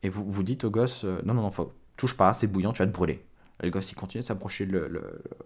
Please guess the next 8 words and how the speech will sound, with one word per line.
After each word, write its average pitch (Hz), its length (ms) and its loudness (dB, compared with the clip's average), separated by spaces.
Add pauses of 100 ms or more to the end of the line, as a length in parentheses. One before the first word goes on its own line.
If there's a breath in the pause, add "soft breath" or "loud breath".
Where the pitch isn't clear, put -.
la - 60 -10
casserole. - 340 -4
Non, 104 80 0
non, 160 520 6
non, 90 140 2 (160)
va 85 280 2
pas 104 200 6
toucher. 135 480 0